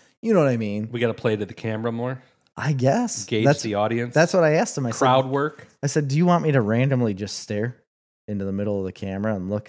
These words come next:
Speaker 1: dead-eyed into it?" He's like, "No, no, don't be a jerk about it. You know what I mean." It's like, "I, <laughs> I really don't know what you mean." Are we not supposed to have a regular conversation?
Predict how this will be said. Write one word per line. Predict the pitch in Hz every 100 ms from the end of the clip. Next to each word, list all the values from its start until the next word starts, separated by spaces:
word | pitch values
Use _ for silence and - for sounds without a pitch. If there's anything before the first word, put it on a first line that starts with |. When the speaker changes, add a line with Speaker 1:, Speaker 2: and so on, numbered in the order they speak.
| 104
Speaker 1:
dead-eyed | 101 95 98 107 110
into | 110 107 120
it?" | 131 - _ -
He's | 156
like, | 147 160
"No, | 139 76 110
no, | - 160 - _ 104 98
don't | 127 110
be | 87
a |
jerk | 92 123 110
about | 92 80
it. | 92
You | 131
know | 135
what | 104
I | 92
mean." | 107 110 90 92 _ _ _
It's | - -
like, | _ _ -
"I, |
<laughs> | -
I | - - - -
really | - 113
don't | - -
know | 101
what | 110 -
you | 117
mean." | 123 104 107 - - - _ _ _ -
Are | 120
we | 127
not | 131 127
supposed | - 131 123
to | 123
have | 123 131
a |
regular | 117 113 120 113
conversation? | 120 117 117 123 127 -